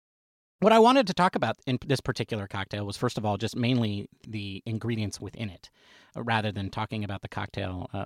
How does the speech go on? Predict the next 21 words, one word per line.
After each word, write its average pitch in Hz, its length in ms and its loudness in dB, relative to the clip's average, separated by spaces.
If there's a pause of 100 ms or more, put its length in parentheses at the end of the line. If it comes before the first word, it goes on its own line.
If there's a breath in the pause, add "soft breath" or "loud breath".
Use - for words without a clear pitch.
overall. 98 540 -8 (340 soft breath)
The - 80 -6
first - 240 0
thing 262 140 4
is 117 160 2
Applejack. - 640 -6 (400)
One 135 360 0
of 262 100 0
the 147 80 -2
cool 151 200 -2
things 131 220 -2
about 110 200 -2
Applejack 98 680 -6
is 90 360 -12 (120)
that 95 420 -8 (160)
the, 110 160 -6 (160)
the 117 80 -4
reason 185 300 4
it's 110 100 -4
called 135 480 2 (120)
Applejack, - 600 -10